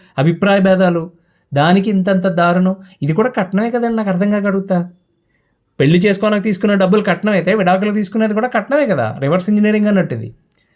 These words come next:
నన్ను అడిగితే అసలు కట్నం తీసుకోవడం నేరం అనే సెక్షన్ కొట్టేసి సింపుల్గా, బాబు ఎవరు పెళ్లి చేసుకున్నా కానీ మీ కట్నం వివరాలు అఫీషియల్‌గా మీ మ్యారేజ్ సర్టిఫికెట్‌తో పాటు గవర్నమెంట్ రిజిస్ట్రేషన్ ఆఫీస్లో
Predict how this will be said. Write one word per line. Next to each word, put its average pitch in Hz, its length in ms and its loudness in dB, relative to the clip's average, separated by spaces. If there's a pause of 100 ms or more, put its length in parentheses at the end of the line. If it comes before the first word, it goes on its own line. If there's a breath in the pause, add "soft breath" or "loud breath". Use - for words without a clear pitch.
(440)
నన్ను 175 320 2
అడిగితే 214 380 0
అసలు 233 240 0
కట్నం 214 440 -2
తీసుకోవడం 202 440 -2
నేరం 180 300 2
అనే 185 140 2
సెక్షన్ 180 440 -2
కొట్టేసి 147 840 0 (440 soft breath)
సింపుల్గా, 190 720 2
బాబు 175 200 2
ఎవరు 185 320 2
పెళ్లి 202 260 2
చేసుకున్నా 190 420 2
కానీ 185 180 2
మీ 226 180 0
కట్నం 196 460 0
వివరాలు 165 460 2
అఫీషియల్‌గా 202 840 0
మీ 180 120 6
మ్యారేజ్ 180 420 2
సర్టిఫికెట్‌తో 180 540 0
పాటు 170 280 0
గవర్నమెంట్ 180 440 2
రిజిస్ట్రేషన్ 170 460 0
ఆఫీస్లో 156 480 -2